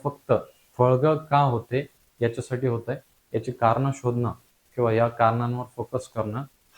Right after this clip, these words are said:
हा उद्देश होता. अ, पुढच्या व्हिडिओमध्ये आपण नेमकं कोणते कोणते फवारणी आपल्याला याच्यासाठी घेणं गरजेचं असतं ते आपण बघू.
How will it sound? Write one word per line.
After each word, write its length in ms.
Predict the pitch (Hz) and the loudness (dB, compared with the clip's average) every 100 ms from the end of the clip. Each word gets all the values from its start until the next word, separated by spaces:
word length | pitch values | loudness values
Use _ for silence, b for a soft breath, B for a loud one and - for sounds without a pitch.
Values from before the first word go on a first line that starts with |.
| - | 0
हा 80 | 123 | 0
उद्देश 380 | 120 120 113 | 2 -2 -4
होता. 180 | 110 - 151 _ _ _ _ _ _ _ _ _ _ _ | -8 -8 -10 _ _ _ _ _ _ _ _ _ _ _
अ, 360 | - 110 107 110 - - | 0 4 4 2 -2 -2
पुढच्या 560 | 127 120 143 135 139 - | -2 0 0 0 -2 -4
व्हिडिओमध्ये 480 | 120 123 127 123 120 | -4 -4 -6 -6 -6
आपण 320 | 113 120 127 123 | -8 -10 -12 -12
नेमकं 380 | 120 123 143 | -16 -10 -6
कोणते 300 | 139 127 127 | -6 -6 -8
कोणते 300 | 123 127 127 | -8 -8 -8
फवारणी 440 | 135 120 117 117 120 | -4 -2 -2 -2 -8
आपल्याला 380 | 113 113 110 110 | -12 -10 -8 -8
याच्यासाठी 460 | - 104 104 120 | -12 -18 -12 -8
घेणं 280 | 110 107 107 | -6 -6 -4
गरजेचं 420 | 110 104 107 110 | -6 -6 -10 -6
असतं 340 | 107 - 110 123 _ _ - | -6 -6 -10 -10 _ _ -2
ते 60 | 120 | 0
आपण 280 | 110 113 | 0 -4
बघू. 240 | 101 95 | -4 -4